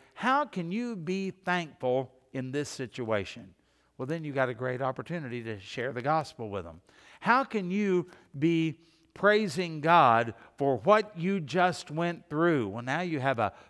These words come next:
powerful way of praising God.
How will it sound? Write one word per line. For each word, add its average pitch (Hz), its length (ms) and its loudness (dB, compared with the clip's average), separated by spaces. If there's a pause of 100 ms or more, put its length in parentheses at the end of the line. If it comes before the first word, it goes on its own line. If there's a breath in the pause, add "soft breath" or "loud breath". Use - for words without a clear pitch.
(120 loud breath)
powerful 180 880 4 (260 soft breath)
way 123 420 2
of - 280 0
praising 120 540 -4
God. 117 400 4